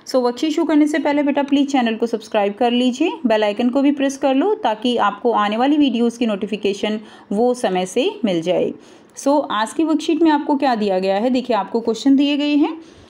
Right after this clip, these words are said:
प्रश्न एक दिया गया है कि वे दवाएं जो हमारे शरीर में सूक्ष्म जीवों को मारती या उनके विकास को रोकती हैं एंटीबायोटिक कहलाती हैं।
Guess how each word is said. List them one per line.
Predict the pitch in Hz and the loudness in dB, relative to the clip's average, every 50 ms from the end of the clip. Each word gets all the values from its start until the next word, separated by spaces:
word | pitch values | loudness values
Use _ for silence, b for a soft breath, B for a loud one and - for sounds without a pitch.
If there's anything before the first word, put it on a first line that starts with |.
| B B - | B B -4
प्रश्न | 269 277 277 285 320 339 | -4 -2 -2 0 0 2
एक | 302 285 311 320 320 294 | 2 2 2 0 0 0
दिया | 302 294 285 285 | 0 0 0 0
गया | 277 277 277 277 | 0 0 0 0
है | 277 320 415 | 0 0 0
कि | - - 302 247 | 0 0 0 2
वे | 233 269 302 | 2 2 0
दवाएं | 254 262 240 220 220 220 247 320 370 | 0 0 0 0 0 0 -2 -2 -2
जो | - 269 277 285 | 0 0 2 2
हमारे | 269 262 240 226 226 254 254 | 2 2 0 0 0 -2 0
शरीर | 262 269 233 247 247 240 | 0 0 0 0 0 2
में | 233 254 294 | 2 2 0
सूक्ष्म | 302 - - 269 - - 311 302 294 | 0 -2 -4 -4 0 2 4 4 4
जीवों | 302 277 269 269 269 | 4 4 4 2 2
को | 269 269 269 | 2 0 0
मारती | 240 220 185 185 180 185 - 247 254 311 370 B B B B B - | 2 2 2 2 0 0 0 0 0 0 -2 B B B B B -2
या | 226 277 285 | 0 2 2
उनके | 302 302 294 302 285 | 4 4 2 2 2
विकास | 262 262 262 240 208 208 220 226 | 0 0 0 -2 -2 -2 -4 -2
को | - 294 285 | 0 2 2
रोकती | 247 240 208 202 208 - 254 240 | 4 2 2 0 -2 0 0 2
हैं | 233 220 214 233 233 - 220 | 2 2 0 -2 -2 -2 -2
एंटीबायोटिक | 233 240 233 262 302 285 214 220 202 196 190 - 247 240 247 | 0 0 0 0 0 0 0 0 -2 -4 -4 -4 -6 -4 -4
कहलाती | 214 196 180 170 165 160 160 196 190 190 | -4 -4 -2 -2 -4 -4 -4 -4 -2 -2
हैं। | 185 156 - | -2 -2 -4